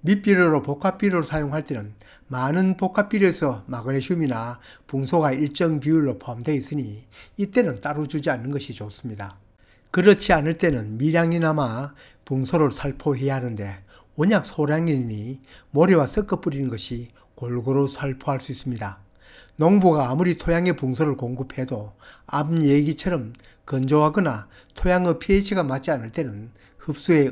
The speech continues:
어려움을 겪습니다. 가뭄이나 식물체 내의 더딘 이동, 또 긴급히 필요에 의해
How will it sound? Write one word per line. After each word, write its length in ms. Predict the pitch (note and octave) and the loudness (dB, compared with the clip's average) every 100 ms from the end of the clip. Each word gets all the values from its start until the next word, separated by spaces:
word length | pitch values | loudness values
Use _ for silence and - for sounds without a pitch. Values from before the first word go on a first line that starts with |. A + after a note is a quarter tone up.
| - | 0
어려움을 400 | D#3+ C#3+ A2 G2+ | 2 2 0 -8
겪습니다. 680 | A2 F#2 - A2+ G#2+ G#2 - _ _ _ _ _ _ _ - | -12 -14 -12 -12 -10 -14 -18 _ _ _ _ _ _ _ 2
가뭄이나 560 | D3 F#3 G3+ F#3+ C3+ | 4 6 6 6 2
식물체 540 | G#2 F#3 F3+ F#3 - F#3 | 0 -2 0 2 4 4
내의 200 | F3 E3 | 2 0
더딘 360 | F3+ F#3+ D#3+ | -2 0 0
이동, 320 | C#3 C#3 G2+ - - - _ | 0 -2 -6 -12 -20 -20 _
또 200 | - D#3+ D3+ | 4 4 6
긴급히 600 | F#3+ F#3+ F#3+ F#3+ F#3 F3+ | 2 4 2 2 0 2
필요에 320 | - G#3+ G#3 | 6 6 6
의해 520 | D#3+ B2+ C3 A#2 B2+ | 4 4 2 0 -8